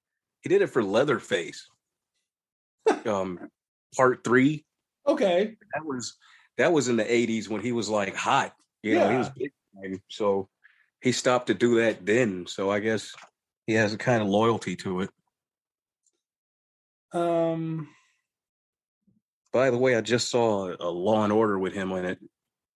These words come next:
Speaker 1: Damn, he was on fire in that <laughs> shit.
Speaker 2: Boston Legal, man. Like, he comes on to Boston Legal season, mm, three-ish.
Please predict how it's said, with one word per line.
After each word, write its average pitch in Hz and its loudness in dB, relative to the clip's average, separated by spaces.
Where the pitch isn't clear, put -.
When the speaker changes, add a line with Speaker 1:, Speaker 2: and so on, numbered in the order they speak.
Speaker 1:
Damn, 302 2
he 190 4
was 139 2
on 110 4
fire 101 0
in 95 -2
that - -8
<laughs> - -
shit. - -4
Speaker 2:
Boston 247 0
Legal, 196 2
man. 156 -6
Like, 156 -4
he 202 -2
comes 247 2
on 208 4
to 196 2
Boston 160 2
Legal 151 0
season, 151 -4
mm, 143 -6
three-ish. 202 -2